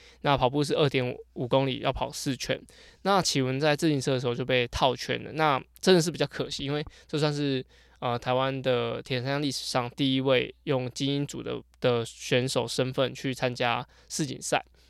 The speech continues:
那之前的有 Junior 的男女组、男女，男女子组都有参加过，呃，世锦赛，那U二三像今年之一，所以这次的精英女子组算是，呃，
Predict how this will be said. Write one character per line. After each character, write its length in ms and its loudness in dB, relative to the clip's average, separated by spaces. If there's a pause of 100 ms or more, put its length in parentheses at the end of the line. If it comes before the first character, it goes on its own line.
那 220 2
之 180 -2
前 200 0
的 280 0
有 260 -2
Junior 500 0
的 260 -6
男 240 -2
女 140 -2
组、 200 -4 (200)
男 360 0
女， 140 2
男 300 4
女 120 4
子 200 -2
组 180 -6
都 180 4
有 200 2
参 200 -4
加 140 0
过， 260 0 (280)
呃， 160 2
世 120 -2
锦 80 0
赛， 280 2
那 120 -2
U 180 2
二 40 2
三 240 0
像 160 -4
今 160 -6
年 160 -4
之 160 -12
一， 160 -10 (240)
所 140 4
以 40 4
这 220 6
次 160 4
的 100 6
精 220 0
英 80 0
女 100 -2
子 120 -4
组 160 -16
算 320 4
是， 340 -2 (360)
呃， 360 -2